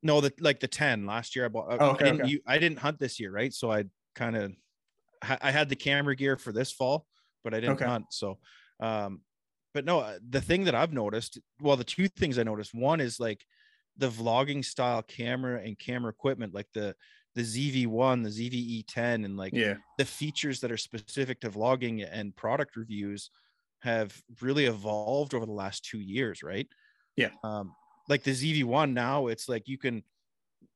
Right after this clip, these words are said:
Speaker 1: if I'm doing a review on my phone, I can put my phone up to the camera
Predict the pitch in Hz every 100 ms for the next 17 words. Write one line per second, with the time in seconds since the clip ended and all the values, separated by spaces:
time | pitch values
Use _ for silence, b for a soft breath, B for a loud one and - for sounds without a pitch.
0 | _ 127 131 139 151 147 143 120 127 147
1 | 131 110 - 147 143 113 113 110 131 120
2 | 110 - 156 131 123 - 120 - 120 117
3 | 113 107